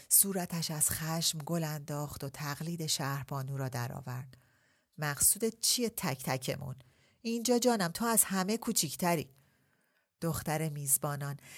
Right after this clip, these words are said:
که هنوز بر دامن شهربانو نشسته بود، بازی با محتوای کیف را برای لحظه ای رها کرد و ترس خورده به ابراهیم چشم دوخت که صدایش تیز و تند شده بود.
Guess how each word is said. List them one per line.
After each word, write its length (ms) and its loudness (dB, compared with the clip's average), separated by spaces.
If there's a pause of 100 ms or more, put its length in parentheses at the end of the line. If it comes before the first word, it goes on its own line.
(140)
که 120 0
هنوز 460 2
بر 220 2
دامن 520 0
شهربانو 640 -2
نشسته 560 -2
بود، 260 -8 (380)
بازی 360 6
با 160 2
محتوای 720 0
کیف 380 -4
را 120 0
برای 400 -2
لحظه 420 2
ای 160 0
رها 360 -2
کرد 320 -4
و 120 -4 (320)
ترس 480 2
خورده 340 -2
به 200 -2
ابراهیم 500 -4
چشم 440 -2
دوخت 320 -6 (260)
که 120 0
صدایش 680 4
تیز 320 -2
و 80 0
تند 360 -6
شده 320 -2
بود. 300 -10